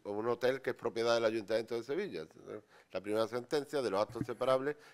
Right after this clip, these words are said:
el Hotel Andalucía, que es el Hotel Alfonso trece, que es propiedad del Ayuntamiento, donde se planteó una impugnación en la adjudicación del contrato de arrendamiento ante lo contencioso por un error en los pliegos.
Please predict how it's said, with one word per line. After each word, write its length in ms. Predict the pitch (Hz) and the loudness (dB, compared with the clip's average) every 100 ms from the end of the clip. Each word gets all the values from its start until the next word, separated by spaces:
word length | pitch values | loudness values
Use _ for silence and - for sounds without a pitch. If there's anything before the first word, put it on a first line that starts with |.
| - | -8
el 160 | 107 | -2
Hotel 280 | 98 113 120 | -2 0 2
Andalucía, 760 | 117 113 120 117 147 151 165 - | 2 2 0 0 -2 0 0 0
que 120 | 104 | 0
es 60 | 104 | 0
el 160 | 104 | 0
Hotel 220 | 90 101 | 0 0
Alfonso 460 | 101 90 110 - 104 | 0 -2 -4 -4 -6
trece, 400 | - 139 135 147 - _ _ | -4 -6 -6 -10 -10 _ _
que 100 | 98 | -8
es 40 | |
propiedad 380 | 95 107 104 98 | -4 -4 0 2
del 80 | 104 | 4
Ayuntamiento, 680 | 104 110 110 131 127 165 160 - - _ | 2 0 0 0 0 -4 -6 -12 -20 _
donde 300 | 110 123 131 | -2 -2 -2
se 160 | 131 | -4
planteó 500 | 110 123 117 110 110 | -2 2 2 2 0
una 140 | 117 117 | 2 0
impugnación 520 | 110 127 107 110 147 | 0 -4 -4 0 0
en 80 | 123 | 2
la 60 | 101 | 2
adjudicación 600 | - 95 87 82 135 143 | 0 -4 -4 -4 -2 0
del 140 | 104 | -2
contrato 420 | 80 80 107 123 | -2 0 0 2
de 60 | 117 | -2
arrendamiento 640 | 123 120 139 151 - 87 - - _ - | -2 -2 -4 -4 -6 -10 -12 -20 _ 6
ante 300 | 147 143 120 | 8 8 2
lo 140 | 92 | 0
contencioso 760 | 104 135 135 131 - 160 - 85 | 0 0 0 -2 0 -2 -2 -8
por 200 | - 92 | -4 -2
un 140 | 120 131 | 2 4
error 240 | 117 120 | 4 4
en 80 | 107 | 2
los 140 | 117 | 0
pliegos. 420 | - 175 147 175 | 0 0 2 -2